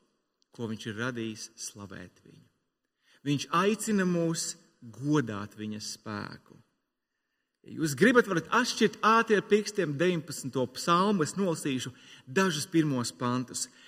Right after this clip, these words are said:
kurā mēs tiekam mudināti uz to. Deviņpadsmitais psalms arī jums zināms. Ieskatieties deviņpadsmitajā psalmā. Debesis vēsta par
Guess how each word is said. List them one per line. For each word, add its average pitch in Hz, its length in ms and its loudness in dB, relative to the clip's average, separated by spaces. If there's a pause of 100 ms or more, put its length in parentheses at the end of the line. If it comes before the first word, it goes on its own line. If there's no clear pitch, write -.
(840)
kurā 180 240 6
mēs 156 220 0
tiekam 165 260 4
mudināti 131 720 0
uz - 160 -12
to. 139 160 0
Deviņpadsmitais 131 800 0
psalms 190 480 2
arī 160 240 4
jums 113 180 -4 (160)
zināms. 131 640 -8 (2000)
Ieskatieties 120 640 2
deviņpadsmitajā 110 420 -4
psalmā. 110 520 -6 (1600)
Debesis 185 560 4
vēsta 185 480 2
par 127 260 0